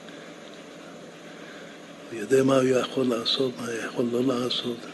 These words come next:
באותה מידה ממש, ש-, שזה ההלם העצמי של אור ו-, בעצמות המאור. אז אם הוא מכיר את היכולת שלו, אז זה,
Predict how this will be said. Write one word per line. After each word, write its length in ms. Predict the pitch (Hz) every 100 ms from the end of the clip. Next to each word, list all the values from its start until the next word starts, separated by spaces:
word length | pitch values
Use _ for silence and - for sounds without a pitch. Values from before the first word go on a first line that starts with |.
| 123
באותה 360 | 117 110 123
מידה 260 | 123 117 113
ממש, 460 | 113 107 110 120 -
ש-, 760 | - - - - - - - -
שזה 200 | - 117
ההלם 420 | 117 113 117 123 117
העצמי 560 | 110 101 - 127 120 120
של 60 | 104 113
אור 100 | 120 113
ו-, 120 | 110 104 - - - - - -
בעצמות 520 | - 110 - - 127 120
המאור. 520 | 113 107 104 107 120 - - - - - - - - - - - - - - - - - - - 110
אז 60 | 113 147
אם 100 | 175
הוא 260 | 160 147
מכיר 420 | 131 120 - 147
את 120 | 147 120
היכולת 680 | 120 - - - 175 170 131 -
שלו, 260 | 117 110 110 127 127 - - - - - - - - - - - - - - - 110
אז 80 |
זה, 120 | 110